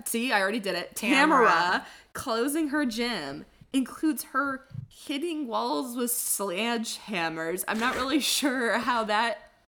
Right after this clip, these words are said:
Speaker 1: like, you're renting that space. I wasn't really sure why she had
Speaker 2: I think
Speaker 1: to
Speaker 2: they have to break it down because, like, they just bought, like, the black box.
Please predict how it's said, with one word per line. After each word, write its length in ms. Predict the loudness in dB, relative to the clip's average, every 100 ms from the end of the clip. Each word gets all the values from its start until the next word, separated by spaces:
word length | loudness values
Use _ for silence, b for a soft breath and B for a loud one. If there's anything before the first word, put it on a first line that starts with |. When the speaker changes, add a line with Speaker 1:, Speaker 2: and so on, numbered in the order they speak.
| _ _ _ -6
Speaker 1:
like, 260 | -2 -2 -4 _
you're 220 | 0 2
renting 460 | 2 0 2 2 2
that 260 | 2 0 -2
space. 520 | -4 -2 -2 0 0
I 80 | 0
wasn't 280 | -2 -2 -4
really 180 | -6
sure 180 | -6 -6
why 200 | -4 -4
she 160 | -2 0
had 120 | 2
Speaker 2:
I 20 |
think 160 | 2 0
Speaker 1:
to 80 | 2
Speaker 2:
they 60 |
have 120 | 0
to 80 | -2
break 240 | -4 -4 -4
it 140 | -6
down 260 | -6 -6 -6
because, 280 | -8 -8
like, 260 | -8 -10 -12
they 240 | -10 -6 -6
just 440 | -6 -8 -10 -14
bought, 400 | -8 -6 -6 -8
like, 200 | -10 -10
the 80 | -10
black 380 | -6 -4 -6 -8
box. 600 | -6 -4 -4 -8 -20 -20